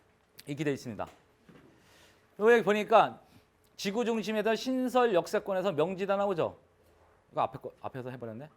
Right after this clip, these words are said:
명지대, 아니야, 명지대, 명지대 여기 하나 들어서요. 명지대, 서부선, 명지대. 이제 신설 역세권이에요.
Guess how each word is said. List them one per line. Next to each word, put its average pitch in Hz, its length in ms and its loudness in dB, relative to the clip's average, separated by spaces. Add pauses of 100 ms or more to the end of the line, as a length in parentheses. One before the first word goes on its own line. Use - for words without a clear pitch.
(140)
명지대, 165 580 -2
아니야, 117 180 -6
명지대, 156 360 -2
명지대 180 360 -2
여기 165 140 -2
하나 170 160 -2
들어서요. 135 380 -4 (840)
명지대, 151 460 -2 (640)
서부선, 226 460 -4
명지대. 127 420 -6 (720)
이제 147 80 -8
신설 233 260 0
역세권이에요. 123 480 -6